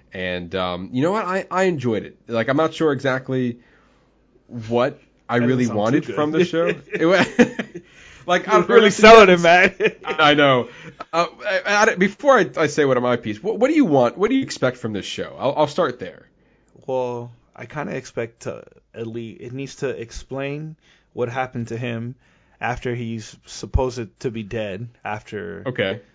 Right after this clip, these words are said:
Speaker 2: after what happens in the movie. And then, I mean, if he has his own series, I'm assuming he becomes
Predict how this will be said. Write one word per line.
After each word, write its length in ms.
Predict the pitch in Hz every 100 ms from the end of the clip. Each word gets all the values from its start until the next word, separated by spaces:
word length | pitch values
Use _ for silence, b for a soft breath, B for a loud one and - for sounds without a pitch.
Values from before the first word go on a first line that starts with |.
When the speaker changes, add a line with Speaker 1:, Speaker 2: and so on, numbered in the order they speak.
| _
Speaker 2:
after 300 | 110 107 113
what 140 | 98
happens 360 | 98 117 110 101
in 80 | 98
the 60 |
movie. 500 | 90 104 113 87 95 113 -
And 200 | 98 98
then, 400 | 98 101 98 101 _ b b b b b b _ _ _ _ _ _ _
I 80 | 101
mean, 440 | 104 95 95 92 95 _ _ _ _ _
if 180 | - 117
he 260 | 139 135 165
has 240 | 151 143
his 140 | 123 120
own 160 | 117
series, 480 | 107 127 127 131 127
I'm 140 | 104
assuming 340 | 107 - 113 110
he 160 | 113
becomes 580 | 107 101 117 107 98 87